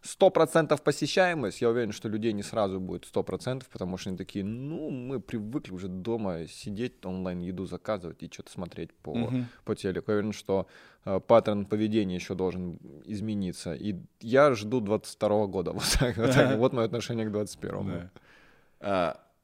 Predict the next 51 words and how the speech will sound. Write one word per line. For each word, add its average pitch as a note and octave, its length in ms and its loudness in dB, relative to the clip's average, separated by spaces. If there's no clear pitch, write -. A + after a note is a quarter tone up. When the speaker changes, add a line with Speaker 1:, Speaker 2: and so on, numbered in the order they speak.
Speaker 2:
мне A2+ 220 -2
кажется, G#2+ 260 -4
двадцать F#2+ 300 -2
первый E2+ 200 -4
будет D#2 180 -8
замечательный D#2+ 440 -10
год. C#2 140 -14
Speaker 1:
Я A#2 180 2
надеюсь C#3+ 360 0
на G#2 100 -2
это. - 160 -8
Смотря F#3 260 2
как F3+ 120 -4
к - 40 -8
нему F3 160 0
относиться. D#3+ 540 -4
Я B2 220 6
думаю, E3+ 280 0
что C3+ 340 0
у B2 60 -4
меня C#3+ 180 -2
все C#3 160 -4
будет C3 160 -2
в - 40 -20
порядке, D3+ 340 0
потому A2+ 320 -4
что - 180 -4
я A2+ 260 2
настроен G#2+ 440 -2
дальше G2+ 320 4
работать, G2 520 2
э, F#2 40 -4
в F#2+ 520 0
комедии A#2+ 520 0
и G2+ 240 -2
думаю, G#2+ 600 -2
что - 200 -6
я G2+ 320 4
выпущу G#2 500 -4
больше G2+ 380 -2
каких-то G2+ 560 -2
диджитал-продуктов, G#2+ 960 -4
не G#2+ 80 -6
только G2 280 -4
это F2+ 140 -8
будет F2 260 -8
стендап, F2 480 -6
а - 60 -8
Speaker 2:
Мгм. G#2 80 -4
Speaker 1:
что-то A2+ 260 -4
будет G2+ 260 -4